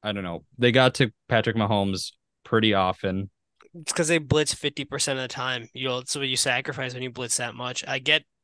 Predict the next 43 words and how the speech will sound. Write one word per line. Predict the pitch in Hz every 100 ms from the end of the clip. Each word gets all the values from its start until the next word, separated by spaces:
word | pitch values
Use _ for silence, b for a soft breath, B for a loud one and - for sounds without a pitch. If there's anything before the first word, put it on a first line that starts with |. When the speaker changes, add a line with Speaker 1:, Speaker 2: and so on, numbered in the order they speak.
| -
Speaker 2:
under, | 156 147 143
I | 151
get, | 139 160 151
like, | 131
wanting | 135 139 143
to |
blitz, | 123 131 139 135
but | - 123 - b b b b b _ _ _ _ _
you | 160
gotta | 165 190 185
also | 170 170
cover | - 151 151
it | 147
a | 131
little, | 143 143 -
cover | - 156
a | 143
little | 135 139
bit. | 127
And | 131 143
when | 147
you, | 147 - -
when | 147
you | 147
drop | 135 151
back | 151 139
in | 135
coverage, | - 139 127 120
you | 131
can't | - 160
be | 131
giving | 143 131 123
up | -
third | 127 113
and | 110
eighteens. | 120 117 123 127 127
Like, | 131 -
that's | 143
just | 135
not | 131 131 113
acceptable | - 135 - 117 113
at | 110
all. | 107 107